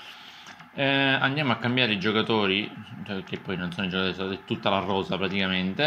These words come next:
Allora, Giorni deve sta, Giorni al posto di Semau, ok, Spimas per Babangida, Totti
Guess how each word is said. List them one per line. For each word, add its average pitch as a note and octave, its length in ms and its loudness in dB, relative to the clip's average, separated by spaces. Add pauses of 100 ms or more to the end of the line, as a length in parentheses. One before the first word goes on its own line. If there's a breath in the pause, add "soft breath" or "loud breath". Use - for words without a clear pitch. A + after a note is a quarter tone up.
Allora, F#2 760 2
Giorni G#2+ 640 2
deve F#2 180 -2
sta, - 420 0 (1400 loud breath)
Giorni A2 600 2 (100)
al G#2+ 180 -12
posto G#2 380 -6
di F#2 180 -2
Semau, F#2+ 680 0
ok, G2 460 2
Spimas G#2 880 -2
per G2 340 0
Babangida, F#2+ 960 0 (120)
Totti A2+ 600 -2